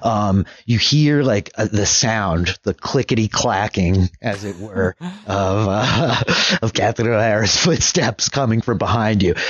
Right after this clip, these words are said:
Speaker 1: But you could hear somebody is clearly, like, approaching, like, after you guys are making your way back towards the hatch.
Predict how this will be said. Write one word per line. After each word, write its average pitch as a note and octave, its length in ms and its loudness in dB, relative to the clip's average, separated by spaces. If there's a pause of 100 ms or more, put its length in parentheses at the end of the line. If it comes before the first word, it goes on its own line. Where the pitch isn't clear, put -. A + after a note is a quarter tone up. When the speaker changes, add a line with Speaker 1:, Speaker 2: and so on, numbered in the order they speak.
Speaker 1:
But D3 80 0
you A#2+ 100 2
could C3+ 120 0
hear E3 240 2
somebody D3 340 2
is - 80 0
clearly, C3+ 380 2
like, A2 180 0
approaching, G2 600 -2
like, - 340 0 (280)
after B2+ 360 -2
you B2 220 4
guys A2+ 260 2
are A2 60 2
making A2 360 2
your A2 120 2
way G#2+ 180 2
back F#2+ 400 -2
towards G#2+ 380 -2
the G2 120 -2
hatch. F2+ 560 -2